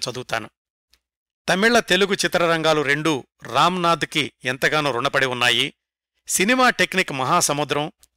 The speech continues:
నాకు తెలిసింది అందులో ఒక చుక్క మాత్రమే" అని ఆయన చెప్పినప్పటికీ, నిజానికి ఆయన నేర్పింది కొండంతా, మనం నేర్చుకుంది రాయంతా. సినిమాలు తీసేవారికి ఏ నాటికైనా రామ్నాథ్ చిత్రాలు చక్కని పాఠాలు అని.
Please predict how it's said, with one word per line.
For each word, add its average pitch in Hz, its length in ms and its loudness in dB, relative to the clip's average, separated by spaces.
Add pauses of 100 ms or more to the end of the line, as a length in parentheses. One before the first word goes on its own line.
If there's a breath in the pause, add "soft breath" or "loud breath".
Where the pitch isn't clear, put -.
(120)
నాకు 147 340 0
తెలిసింది 175 440 -2
అందులో 170 320 0
ఒక 156 140 -4
చుక్క 147 260 -6
మాత్రమే" 151 540 -2 (120)
అని 156 400 2 (180)
ఆయన 139 200 2
చెప్పినప్పటికీ, 156 920 -2 (580)
నిజానికి 151 640 0 (420)
ఆయన 139 260 2
నేర్పింది 170 540 0
కొండంతా, 135 680 0 (420)
మనం 131 320 -2
నేర్చుకుంది 156 520 -2
రాయంతా. 123 720 0 (400)
సినిమాలు 165 540 0
తీసేవారికి 160 840 0
ఏ 135 320 -2
నాటికైనా 143 600 -2
రామ్నాథ్ 156 600 -2
చిత్రాలు 139 580 -2 (360)
చక్కని 131 360 -4
పాఠాలు 117 520 -4 (300)
అని. 120 140 -4